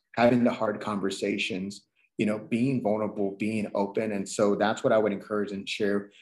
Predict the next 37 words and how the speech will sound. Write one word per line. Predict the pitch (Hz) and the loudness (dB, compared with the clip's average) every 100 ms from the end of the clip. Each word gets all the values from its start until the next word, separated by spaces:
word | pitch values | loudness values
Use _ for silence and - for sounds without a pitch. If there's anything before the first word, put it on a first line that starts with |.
| _ - | _ -4
with | 107 | -2
those | 117 101 | 0 -2
men. | 95 98 120 | -2 -2 0
If | 135 - | -2 -2
you're | 107 120 | -2 0
at | 113 104 | 0 0
that | 104 104 - | -2 -4 -6
place, | - 101 - - - _ - | -2 0 0 -4 -8 _ -6
you're | 104 | -4
feeling | - 113 117 143 | -2 0 0 2
like | 139 143 | 0 0
you're | 147 156 | 0 2
alone, | 156 156 170 170 - - _ _ _ _ _ _ _ - | 2 0 -2 -4 -10 -20 _ _ _ _ _ _ _ -2
I | 104 113 120 120 120 120 - - - | 4 6 6 4 2 -6 -10 -12 0
would | 131 123 | 2 2
want | 113 120 127 131 | 2 4 6 6
to | 147 123 | 6 6
hope, | 147 139 135 | 6 6 6
and | 123 | 4
I | |
wish | 120 143 143 | 6 6 6
I | |
could | 127 139 | 4 4
say, | 131 143 | 2 2
like, | 113 107 | 2 2
"Hey, | 160 160 | 2 4
that's | 127 160 | 2 2
gonna | 165 131 | 0 0
go | 127 123 | 0 2
away." | 131 127 107 117 | 2 2 0 -6
The | |
reality | 110 123 131 135 | -4 -2 -2 -2
of | 127 | -2
it | 120 | -2
is, | 123 | -4
I | |
think, | 107 123 | -4 -4